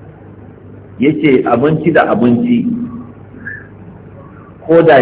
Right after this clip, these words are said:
jinsin su iri ɗaya ne, nau'in su iri ɗaya, siffar su iri ɗaya. Yace, "To, in ka kawo naka na kawo nawa, kaman ka sayar min da naka na sayar maka da, da nawa ne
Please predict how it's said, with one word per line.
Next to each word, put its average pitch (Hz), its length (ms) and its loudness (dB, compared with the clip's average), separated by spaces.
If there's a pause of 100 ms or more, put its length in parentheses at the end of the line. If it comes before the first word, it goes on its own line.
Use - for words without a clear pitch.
jinsin 139 440 -2
su - 80 -2
iri 117 320 -2
ɗaya 104 200 -2
ne, 92 100 0 (340)
nau'in 123 380 0
su - 60 -6
iri 101 320 -2
ɗaya, - 320 -8
siffar 131 400 -2
su 120 60 -6
iri 110 280 -6
ɗaya. 95 180 -10 (1400)
Yace, 135 280 -2
"To, 127 80 0
in 139 140 0
ka 151 120 2
kawo 156 320 4
naka 160 320 2
na 127 160 0
kawo 131 280 2
nawa, 107 360 -2
kaman 123 280 -6
ka 143 280 2
sayar 143 240 -2
min 139 160 -8
da 117 100 -2
naka 135 280 -2
na 117 220 -2
sayar 120 160 -6
maka 123 240 -4
da, 101 120 -2 (520)
da 101 100 -6
nawa 101 260 0
ne - 80 -4